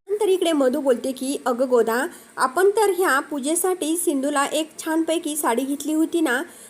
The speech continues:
मग ती साडी का बरं नाही घातली सिंधूने?" असेही मधू या गोदा मावशीला एकावर एक प्रश्न विचारत राहते. आता ह्या राजश्रीला मधूचा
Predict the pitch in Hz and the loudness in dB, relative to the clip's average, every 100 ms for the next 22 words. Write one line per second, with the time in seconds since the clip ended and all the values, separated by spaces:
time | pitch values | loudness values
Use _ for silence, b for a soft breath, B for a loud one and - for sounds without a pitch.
0 | - 294 330 349 349 359 302 349 302 320 | -4 0 2 2 2 2 0 0 0 2
1 | 381 381 359 359 359 330 320 311 294 294 | 2 4 4 2 0 -2 0 0 0 -2
2 | 294 - 294 311 330 339 294 240 277 254 | -4 -6 -4 -2 2 2 2 0 0 -2
3 | 254 240 226 247 254 254 262 - 247 262 | 2 2 2 -2 -2 -2 -2 -2 -2 0
4 | 277 302 - 254 240 269 247 208 220 226 | 0 -2 -4 -4 -4 -4 -4 -2 -2 -2
5 | 247 180 196 190 B B B - 285 359 | -4 -2 -2 -4 B B B -6 -2 0
6 | 359 349 269 233 277 311 277 285 240 220 | 2 2 2 0 -4 -4 -2 0 -2 -2
7 | 277 | -6